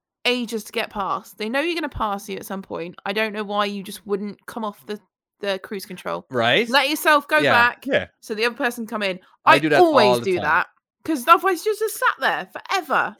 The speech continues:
Speaker 1: and
Speaker 3: But,
Speaker 1: then it
Speaker 3: but
Speaker 1: takes
Speaker 3: then the thing,
Speaker 1: forever.
Speaker 3: the thing that, the thing that pisses me off with that is the fact that if, if you're out there for ages, you'll get car drivers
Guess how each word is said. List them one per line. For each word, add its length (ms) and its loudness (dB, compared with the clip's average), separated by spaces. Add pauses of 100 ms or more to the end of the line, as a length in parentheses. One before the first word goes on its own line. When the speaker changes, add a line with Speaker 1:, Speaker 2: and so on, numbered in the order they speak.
(120)
Speaker 1:
and 100 -4
Speaker 3:
But, 80 8
Speaker 1:
then 120 6
it 100 -8
Speaker 3:
but 60 4
Speaker 1:
takes 80 0
Speaker 3:
then 100 0
the 60 -2
thing, 160 0
Speaker 1:
forever. 160 0
Speaker 3:
the 60 0
thing 140 0
that, 140 -2 (760)
the 80 -10
thing 140 -4
that 120 -8
pisses 280 -8
me 80 -6
off 160 -6
with 140 -8
that 500 -6 (160)
is 160 -14
the 40 -12
fact 280 -6
that 220 -4 (340)
if, 180 -4
if 320 -6
you're 160 0
out 200 -2
there 120 -2
for 160 -6
ages, 340 -6
you'll 120 -8
get 180 -2
car 300 2
drivers 560 -2